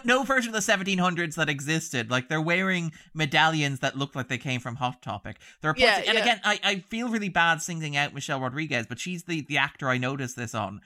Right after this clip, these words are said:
Speaker 1: Like, sometimes Michelle Rodriguez is wearing, like, period-specific leather clothing,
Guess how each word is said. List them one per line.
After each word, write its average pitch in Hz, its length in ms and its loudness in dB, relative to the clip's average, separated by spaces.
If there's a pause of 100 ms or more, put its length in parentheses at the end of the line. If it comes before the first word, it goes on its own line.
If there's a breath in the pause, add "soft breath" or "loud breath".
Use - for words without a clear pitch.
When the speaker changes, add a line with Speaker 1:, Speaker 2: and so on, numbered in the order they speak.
(240 loud breath)
Speaker 1:
Like, 160 240 0
sometimes 208 640 -2
Michelle 175 300 0
Rodriguez 147 520 0
is 131 120 -6
wearing, 131 640 0 (240 soft breath)
like, 131 240 -6
period-specific 143 1080 -4
leather 127 360 0
clothing, 165 640 -4